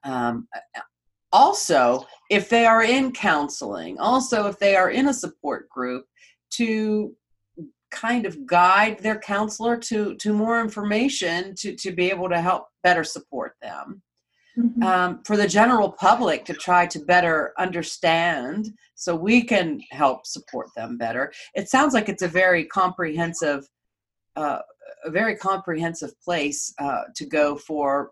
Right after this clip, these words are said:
Speaker 1: for help and for care.
Speaker 2: Mm-hmm. Yeah, and we're always building it. I, I bet our web developer told us, you know, we were, until, uh,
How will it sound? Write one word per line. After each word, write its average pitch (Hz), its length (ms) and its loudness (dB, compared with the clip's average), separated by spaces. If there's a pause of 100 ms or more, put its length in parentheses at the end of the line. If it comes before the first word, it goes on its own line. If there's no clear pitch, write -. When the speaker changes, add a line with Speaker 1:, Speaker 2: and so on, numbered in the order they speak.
Speaker 1:
for 147 220 -6
help 160 500 0
and 156 180 -6
for - 120 -10
care. - 500 -8 (800)
Speaker 2:
Mm-hmm. 226 380 2 (580)
Yeah, 311 420 0
and 320 220 -2
we're 294 240 -4
always 285 400 -4
building 262 380 -2
it. 220 240 -4
I, 226 280 -4
I 240 120 -8
bet 233 200 -6
our 233 140 -2
web 240 240 -2
developer 226 480 -4
told 226 300 -6
us, 220 200 -6 (380)
you 330 140 -4
know, 339 100 0
we 311 140 0
were, 330 160 -2 (1900)
until, 339 580 0
uh, 226 360 -2